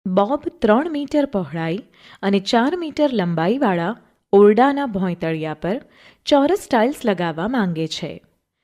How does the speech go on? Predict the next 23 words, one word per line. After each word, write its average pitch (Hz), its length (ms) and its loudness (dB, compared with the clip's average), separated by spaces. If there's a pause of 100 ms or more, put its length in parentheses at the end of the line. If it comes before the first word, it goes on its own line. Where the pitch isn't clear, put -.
(220)
જો 214 100 2
દરેક 208 360 4
ચોરસ 180 420 -2
ટાઇલ્સની 165 480 -2
બાજુનું 165 500 0
માપ 160 300 -6 (320)
શૂન્ય 339 300 0
પોઇન્ટ 359 360 0
પાંચ 185 360 -2
મીટર 165 340 -4
હોય, 170 340 -4 (440)
તો 226 80 2
ઓરડાના 202 600 0
ભોંયતળિયા 165 680 -4
માટે 160 520 -6 (320)
કેટલી 165 280 -6
ટાઇલ્સ 202 380 -4
જોઈશે? 262 520 -2 (840)
ઉકેલ. 170 440 -4 (800)
બધી 202 320 4
ટાઇલ્સનું 180 580 -2
કુલ 254 180 2
ક્ષેત્રફળ 170 760 -6